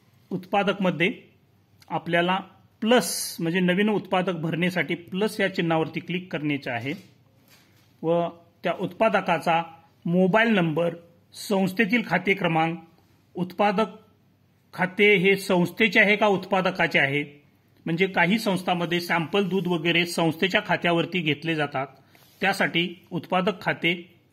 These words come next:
का संस्थेचे खाते, उत्पादकाचे दूध चालू आहे का नाही, दूध चालू असेल तर त्याला क्लिक करा, टिक करायची, नसेल तर कॅन्सल करायचे. त्याचे नाव, मराठी नाव, मेल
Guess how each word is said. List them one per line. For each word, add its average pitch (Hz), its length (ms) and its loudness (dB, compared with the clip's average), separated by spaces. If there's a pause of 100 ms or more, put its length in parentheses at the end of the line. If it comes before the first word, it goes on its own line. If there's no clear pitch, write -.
(120)
का 170 100 0
संस्थेचे 165 600 -2
खाते, 143 460 -6 (340)
उत्पादकाचे 208 680 0
दूध 196 220 0
चालू 196 400 2
आहे 180 260 2
का 175 180 2
नाही, 139 360 -2 (760)
दूध 180 220 -4
चालू 185 300 2
असेल 202 320 0
तर 208 100 0
त्याला 202 240 0
क्लिक 202 500 -6
करा, 160 200 -4
टिक - 360 -4
करायची, 160 480 -2 (140)
नसेल 165 380 -4
तर 214 100 -2
कॅन्सल 156 440 -6
करायचे. 123 380 -8 (760)
त्याचे 180 260 2
नाव, 190 500 2
मराठी 175 520 2
नाव, 156 300 2 (720)
मेल 190 340 4